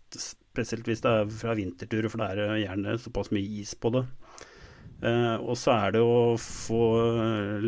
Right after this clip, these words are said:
lagt det sånn at det, eh, f-, du får, eh, tømt ut vannet, og så er det å henge det opp. Og så er det å begynne å få lufta det da på forskjellige steder. Er det selvstående telt, så er det jo fint også å slå opp i stua. Da blir som regel damene veldig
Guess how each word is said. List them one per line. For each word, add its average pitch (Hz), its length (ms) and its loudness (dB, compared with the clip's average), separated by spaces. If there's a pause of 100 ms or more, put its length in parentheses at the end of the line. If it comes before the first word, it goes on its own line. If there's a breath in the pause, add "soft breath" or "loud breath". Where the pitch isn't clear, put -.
lagt 98 260 -4
det 117 100 -4
sånn 110 140 0
at - 100 -10
det, 110 380 2
eh, 107 680 -4
f-, - 260 -18
du 120 80 -4
får, 117 240 4
eh, 110 360 -2 (140)
tømt 101 360 -2
ut 113 160 0
vannet, 110 320 4 (720 loud breath)
og 123 100 -2
så 98 220 -2
er 95 40 -4
det 107 100 2
å 101 60 -4
henge 95 280 -2
det 95 100 -2
opp. 120 200 2 (520 loud breath)
Og 117 100 -4
så 107 220 -2
er 98 40 0
det 107 80 2
å 107 600 0 (240)
begynne 104 300 0
å 107 60 -4
få 113 200 2
lufta 98 420 -4
det 107 160 -2
da 90 120 -4
på - 160 -6
forskjellige 95 420 -6
steder. 95 320 -4 (600 loud breath)
Er - 60 0
det 127 80 4
selvstående 123 640 4
telt, 196 260 6
så 170 160 4
er 117 40 4
det 110 100 4
jo 120 60 2
fint 110 280 2
også 120 220 0
å - 20 0
slå 113 140 0
opp 104 140 -4
i 117 600 4
stua. 131 480 2
Da 123 160 -4
blir 113 220 2
som 120 100 0
regel 113 420 0
damene 107 360 2
veldig 113 260 2